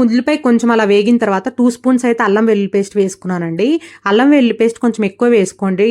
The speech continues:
ఎక్కువ ఉంటేనే బాగుంటుంది. ఎందుకంటే చాట్ కదా, కొంచెం కారం కారంగా ఉంటే బాగుంటుంది. So కప్ మెజర్‌మెంట్‌కి టూ స్పూన్స్ అల్లం వెల్లుల్లి పేస్ట్ అయితే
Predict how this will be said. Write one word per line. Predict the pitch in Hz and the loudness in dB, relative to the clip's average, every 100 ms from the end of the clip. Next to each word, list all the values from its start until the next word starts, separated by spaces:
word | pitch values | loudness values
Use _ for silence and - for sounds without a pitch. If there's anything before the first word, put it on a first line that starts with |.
| 220 | -2
ఎక్కువ | - 233 | -2 -2
ఉంటేనే | 226 226 233 185 | 0 0 -2 0
బాగుంటుంది. | 180 196 196 185 185 | 0 -2 -2 -2 -2
ఎందుకంటే | 196 220 226 226 | -2 -4 -4 -4
చాట్ | 185 185 196 | -4 -4 -4
కదా, | 185 202 | -4 -4
కొంచెం | 202 196 190 | -4 -4 -2
కారం | 180 196 202 | -2 -2 -2
కారంగా | 196 196 185 | -2 -2 -4
ఉంటే | 175 185 | -4 -4
బాగుంటుంది. | 175 175 175 170 185 294 311 - - - | -4 -4 -8 -6 -4 -4 -6 -20 -12 -6
So | 277 | -4
కప్ | 220 220 226 | -4 -2 -2
మెజర్‌మెంట్‌కి | 214 233 233 214 - 320 - | 0 0 0 -2 -4 -4 0
టూ | 220 214 | -2 0
స్పూన్స్ | 233 240 233 | -2 0 0
అల్లం | 196 208 | -2 -2
వెల్లుల్లి | 208 196 196 | -2 -2 -6
పేస్ట్ | 185 | -6
అయితే | 196 | -8